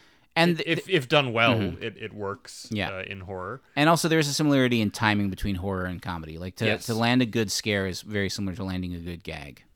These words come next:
Speaker 2: Yes.
Speaker 1: In
Speaker 2: And
Speaker 1: fact, in, in the biz, you call horror scares that you work on in films gags.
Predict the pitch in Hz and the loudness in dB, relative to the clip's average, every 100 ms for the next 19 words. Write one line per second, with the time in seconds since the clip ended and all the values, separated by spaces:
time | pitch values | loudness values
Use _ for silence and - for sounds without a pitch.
0 | - - - - - - 113 113 104 98 | -12 -10 -10 -14 -14 -10 -2 4 4 2
1 | 107 98 92 - - - _ - 98 87 | -2 -2 -2 -6 -20 -20 _ -10 -6 -2
2 | 135 156 107 95 - - _ _ - 95 | 2 4 2 0 -6 -12 _ _ -14 -8
3 | 110 101 98 95 90 - _ - 123 120 | -2 -2 -2 -4 -6 -10 _ -2 2 2
4 | 107 - 104 95 95 90 80 90 78 95 | 2 -2 -2 -2 -2 -4 -6 -6 -6 -4
5 | 95 92 90 90 92 90 90 - - 90 | -4 -4 -4 -4 -6 -6 -6 -8 -12 -8
6 | 87 85 60 - - | -6 -6 -10 -16 -16